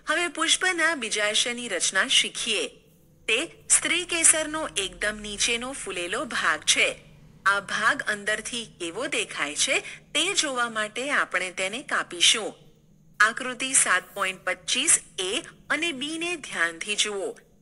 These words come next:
અને સમજો કે પુષ્પના બીજાશયને કઈ રીતે કાપવું છે. બે જુદા જુદા પુષ્પના બીજાશય લો.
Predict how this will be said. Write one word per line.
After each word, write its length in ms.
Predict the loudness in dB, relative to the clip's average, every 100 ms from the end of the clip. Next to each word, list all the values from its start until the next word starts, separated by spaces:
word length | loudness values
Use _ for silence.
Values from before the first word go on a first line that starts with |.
| -6
અને 200 | 0 6
સમજો 560 | 6 4 -2 -2 -4 -6 -10 -2
કે 100 | -2
પુષ્પના 640 | -2 0 0 0 0 -2
બીજાશયને 840 | -2 -4 -2 0 0 0 0 -4 -8 -14 _
કઈ 220 | -2 -2
રીતે 300 | -4 -4 -4
કાપવું 520 | -2 -4 -4 -6 -4 2
છે. 400 | 4 2 0 -8 -20 _ _ _ -8
બે 280 | -2 0 0
જુદા 400 | -2 -2 -2 -2
જુદા 380 | -4 -4 -4 -4
પુષ્પના 640 | -2 -2 0 0 2 2
બીજાશય 640 | 0 -4 -2 0 0 0
લો. 340 | -2 -2 -2